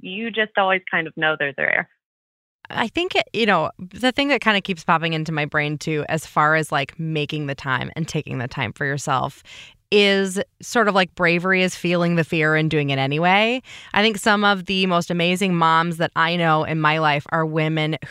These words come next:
Speaker 2: who feel the guilt, but they take time for themselves anyway. They take time for the occasional massage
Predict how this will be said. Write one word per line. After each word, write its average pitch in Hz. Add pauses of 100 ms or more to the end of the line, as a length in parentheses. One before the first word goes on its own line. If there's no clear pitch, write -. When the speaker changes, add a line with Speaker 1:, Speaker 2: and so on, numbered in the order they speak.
(140)
Speaker 2:
who 165 (420)
feel 190
the 175
guilt, 160
but 165
they 160
take -
time 147
for 165
themselves 143
anyway. 156
They 151
take -
time 151
for 165
the 156
occasional 156
massage 147